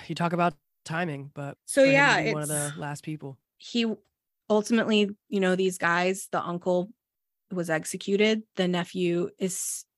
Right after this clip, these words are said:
Speaker 2: still in prison. Eight people lost their lives. One man was severely negatively impacted for the rest of his life.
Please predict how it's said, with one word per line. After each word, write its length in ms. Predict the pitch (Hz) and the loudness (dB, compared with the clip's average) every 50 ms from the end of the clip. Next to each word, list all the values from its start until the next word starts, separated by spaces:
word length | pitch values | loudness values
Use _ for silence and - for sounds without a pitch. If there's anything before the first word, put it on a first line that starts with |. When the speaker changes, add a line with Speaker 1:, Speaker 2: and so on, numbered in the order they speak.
| _ _ - | _ _ -2
Speaker 2:
still 420 | 190 180 170 165 165 180 190 - - | 0 0 2 2 2 0 0 0 -2
in 160 | - 185 175 | -2 -4 -2
prison. 580 | 175 - 180 170 170 175 180 190 202 226 240 240 - _ - | -2 -2 -2 -2 0 0 -2 0 0 0 -2 -2 -4 _ -4
Eight 760 | 208 190 180 180 185 196 214 - - - - - - - - _ - | -2 0 0 0 0 -2 -4 -4 -8 -10 -8 -8 -8 -8 -12 _ -8
people 440 | - 220 202 190 - 202 202 196 | -4 -2 -2 2 4 4 4 4
lost 320 | 185 185 180 190 180 - - | 4 2 2 0 0 -2 -2
their 180 | 185 180 180 | 0 0 0
lives. 800 | 170 170 165 170 175 180 190 208 214 226 220 - - - - - - _ _ _ _ _ _ _ _ | 0 0 0 0 2 2 2 2 0 -2 -4 -8 -10 -12 -12 -14 -18 _ _ _ _ _ _ _ _
One 400 | - 185 180 180 180 180 190 190 185 | -6 -2 0 2 4 4 4 4 4
man 640 | 180 180 180 180 180 180 180 180 180 180 185 180 - _ _ _ _ | 2 2 2 0 0 0 0 -2 -2 -2 -4 -6 -8 _ _ _ _
was 340 | - 196 185 180 - - - _ _ _ _ _ _ _ _ | -4 -2 -2 -2 -4 -8 -12 _ _ _ _ _ _ _ _
severely 1000 | - - - - 208 185 185 180 180 180 185 190 185 185 185 190 185 180 185 185 | -10 -8 -4 -2 -2 -2 -2 -2 -4 0 2 4 4 4 4 4 2 2 2 0
negatively 520 | 180 175 175 175 185 180 175 175 180 175 165 | 0 0 -2 -2 -2 -4 -4 -4 -6 -6 -6
impacted 460 | 180 175 180 175 175 - - 180 185 | -6 -6 -4 -6 -6 -6 -8 -10 -8
for 100 | - 175 | -8 -6
the 80 | 175 165 | -6 -4
rest 220 | 170 180 180 - | -4 -6 -6 -6
of 80 | 175 175 | -6 -6
his 140 | 175 196 | -6 -6
life. 520 | - 170 165 160 170 196 - - - - | -6 -6 -4 -4 -4 -6 -8 -10 -16 -18